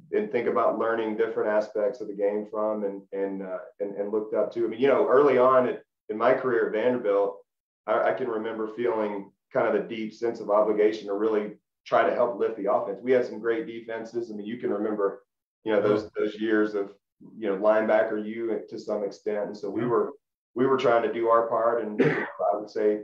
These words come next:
Speaker 1: in, in many cases, probably didn't hold our weight, but I can remember a lot of those, you know, defensive players. I mean, Corey Chavis is a guy that I always thought very highly of.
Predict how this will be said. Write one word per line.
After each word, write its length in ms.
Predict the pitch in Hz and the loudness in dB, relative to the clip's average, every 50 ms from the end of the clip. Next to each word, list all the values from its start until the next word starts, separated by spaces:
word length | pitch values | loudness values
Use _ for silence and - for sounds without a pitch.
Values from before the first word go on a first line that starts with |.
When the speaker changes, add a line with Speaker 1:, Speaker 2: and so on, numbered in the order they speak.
| - _ _ - | -8 _ _ -12
Speaker 1:
in, 180 | 107 98 - | -10 -8 -6
in 100 | 107 104 | -4 -2
many 200 | 107 107 107 107 | 0 0 0 0
cases, 300 | 104 - 107 104 - - - | 2 2 0 0 0 -2 -2
probably 260 | - 107 104 110 110 | 0 2 2 2 2
didn't 200 | 131 127 110 - | 0 0 0 -2
hold 180 | 113 110 107 107 | -2 -2 -2 -2
our 120 | 104 101 | -2 -2
weight, 340 | 101 104 107 110 107 107 90 - | -2 -2 -2 -4 -6 -6 -8 -6
but 200 | 101 101 98 - _ _ _ - | -4 -4 -4 -6 _ _ _ -2
I 60 | 120 - | 0 0
can 120 | - 135 | 2 2
remember 280 | 127 120 120 120 117 113 | 0 2 2 2 2 2
a 60 | 110 | 4
lot 120 | 113 120 120 | 4 4 4
of 80 | 120 113 | 4 2
those, 200 | 107 107 107 - _ 104 | 0 -2 -4 -8 _ -10
you 80 | 107 | -6
know, 100 | 101 98 95 | -6 -6 -4
defensive 500 | 113 117 117 107 113 110 107 - 95 92 | -4 -6 -6 -6 -6 -8 -8 -8 -10 -6
players. 280 | 110 104 104 104 104 104 | -2 0 0 0 0 -2
I 20 | |
mean, 80 | 107 104 | -4 -6
Corey 280 | - 123 123 120 113 107 | -4 0 0 0 0 0
Chavis 440 | - 113 113 110 110 110 107 - | 0 0 2 2 2 0 -4 -10
is 120 | - 107 107 | -14 -12 -6
a 20 | |
guy 240 | 107 104 104 104 104 | -2 0 0 2 2
that 80 | 104 104 | 2 2
I 60 | 101 | 2
always 300 | 101 101 101 101 101 98 | 2 2 2 -2 -4 -4
thought 260 | - 107 107 104 104 | 0 2 2 2 2
very 220 | 107 104 104 104 101 | 0 -2 -2 -2 -2
highly 260 | 101 104 104 104 104 104 | -2 -2 -4 -4 -8 -8
of. 260 | 104 104 104 104 | -8 -8 -8 -10